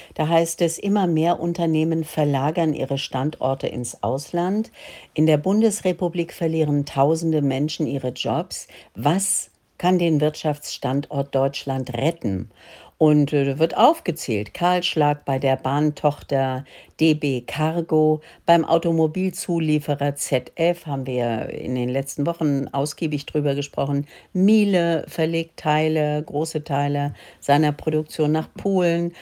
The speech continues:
Continental streicht ebenfalls Arbeitsplätze und eigentlich vergeht gar kein Tag mehr ohne neue Meldungen von Sparprogrammen.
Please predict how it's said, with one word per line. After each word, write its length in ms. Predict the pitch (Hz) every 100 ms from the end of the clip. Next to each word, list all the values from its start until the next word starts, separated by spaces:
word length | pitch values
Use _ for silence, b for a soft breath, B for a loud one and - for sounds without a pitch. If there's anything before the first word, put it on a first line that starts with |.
| B
Continental 880 | - 208 208 196 180 180 - 139 139
streicht 460 | 147 - 127 135 -
ebenfalls 760 | 165 165 151 147 143 139 -
Arbeitsplätze 880 | 127 123 135 123 - - 127 123 120
und 220 | - 120 B B B -
eigentlich 480 | 135 139 143 139
vergeht 480 | - 143 143 143 -
gar 240 | 147 170 208
kein 260 | 175 160
Tag 320 | 151 139 151
mehr 240 | 151 139 139 -
ohne 320 | 208 247 240
neue 400 | 214 156 156 156
Meldungen 760 | 151 135 139 147 143 139 139 147 B B
von 220 | - 156
Sparprogrammen. 840 | 147 - 135 147 - - 113 127